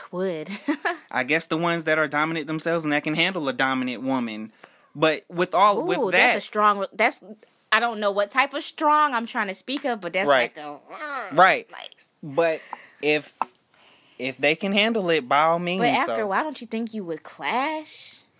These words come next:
Speaker 2: That's
Speaker 1: Two
Speaker 2: what
Speaker 1: dominant
Speaker 2: I guess
Speaker 1: people?
Speaker 2: that's where it comes in with the level of dominance there
Speaker 1: Yeah.
Speaker 2: is. You know, is she willing to take a more submissive role, but not necessarily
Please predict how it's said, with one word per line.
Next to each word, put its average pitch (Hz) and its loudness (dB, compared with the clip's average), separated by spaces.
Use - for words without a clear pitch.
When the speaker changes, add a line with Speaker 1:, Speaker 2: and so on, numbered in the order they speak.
Speaker 2:
That's 220 6
Speaker 1:
Two 208 -4
Speaker 2:
what 202 -2
Speaker 1:
dominant 262 0
Speaker 2:
I 175 2
guess 208 4
Speaker 1:
people? 262 -2
Speaker 2:
that's 214 2
where 190 2
it 185 -4
comes 185 -6
in 165 -2
with 151 -2
the 143 -4
level 160 0
of 135 -4
dominance 147 0
there 139 0
Speaker 1:
Yeah. 135 -2
Speaker 2:
is. - -10
You 160 -4
know, 139 0
is 165 0
she 180 -2
willing 156 -2
to 147 -10
take 156 -4
a 139 -2
more 147 0
submissive 180 -4
role, 190 0
but 160 -2
not 147 0
necessarily 143 -2